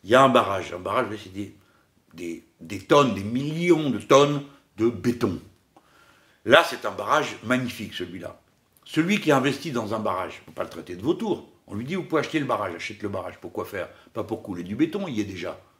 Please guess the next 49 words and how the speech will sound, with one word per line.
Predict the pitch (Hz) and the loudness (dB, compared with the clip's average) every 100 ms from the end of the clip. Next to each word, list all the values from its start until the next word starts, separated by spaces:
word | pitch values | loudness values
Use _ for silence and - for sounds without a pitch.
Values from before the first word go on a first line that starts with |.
| _ _ _ _ _ _ _ | _ _ _ _ _ _ _
Pas | 110 | -2
pour | - 90 | 0 -2
mettre | 101 | 0
de | 120 | 4
l'eau, | 208 214 | 4 4
il | |
s'en | - 104 | -2 -6
fout, | - 113 | -8 -10
c'est | 98 | -10
pas | - 80 | -12 -12
son | 87 | -12
sujet. | 87 165 220 - | -12 -6 -6 -6
Il | |
vient | 101 104 | -6 -6
mettre | 110 | -6
de | 101 | -8
l'argent. | 98 104 175 - - _ | -8 -6 -6 -8 -14 _
Pourquoi | 117 - | -6 -4
faire ? | 104 95 82 | -4 -6 -12
Pour | - | -14
tirer | - 170 190 | -10 -8 -6
du | |
profit. | 165 - 202 196 151 _ _ _ _ | -8 -8 -8 -10 -14 _ _ _ _
Vous | 92 | -8
pouvez | 107 | -6
dire, | 98 90 | -4 -6
bah, | 87 | -8
après | 85 95 | -12 -12
tout, | 113 | -10
c'est | 131 98 | -10 -8
normal. | 90 92 92 76 - _ - | -8 -6 -6 -8 -16 _ -8
Non, | 202 | -6
c'est | 208 123 | -6 -2
pas | 127 | -2
normal, | 113 107 110 101 | 0 -4 -4 -6
les | 90 | -10
gens. | 95 98 - _ - | -10 -12 -16 _ 0
Qui | 180 | 6
est-ce | 180 | 6
qui | 180 117 | 4 0
va | 110 104 - - _ _ _ | 2 2 0 -16 _ _ _
réparer | - 107 107 104 | -2 0 0 0
le | 104 | -2
barrage ? | 98 92 92 92 - | -4 -4 -6 -8 2
Qui | 185 | 2
est-ce | 180 | 2
qui | 165 | 0
va | 127 | -2
l'entretenir ? | 113 98 - - 98 98 | -2 -4 -8 -10 -8 -10